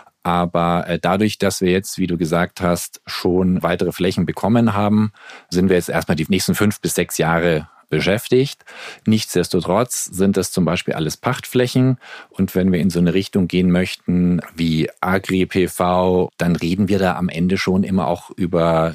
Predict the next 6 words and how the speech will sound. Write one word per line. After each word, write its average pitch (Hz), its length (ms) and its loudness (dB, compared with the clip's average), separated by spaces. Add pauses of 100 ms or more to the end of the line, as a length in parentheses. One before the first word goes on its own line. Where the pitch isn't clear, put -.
die 82 80 -2
Notwendigkeit 82 720 -2
von 78 120 -2
Eigentumsflächen. 143 1080 -2 (140)
Ja, 80 160 -4
deswegen 90 680 0